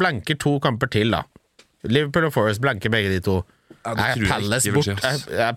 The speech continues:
Speaker 1: ja, men si at han skårer seks poeng, da, som er taket hans de siste seks kampene.
Speaker 2: Ja.
Speaker 1: Eh,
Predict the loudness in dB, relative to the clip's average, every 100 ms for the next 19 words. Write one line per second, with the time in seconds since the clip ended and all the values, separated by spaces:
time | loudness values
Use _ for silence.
0 | -2 -2 0 0 0 0 0 0 0 0
1 | -2 -4 -2 -2 0 -2 -2 0 -2 -2
2 | -4 -4 -4 -2 -2 -2 -4 -4 -4 -6
3 | -2 -2 -2 -2 -2 -4 -14 -18 -4 0
4 | 0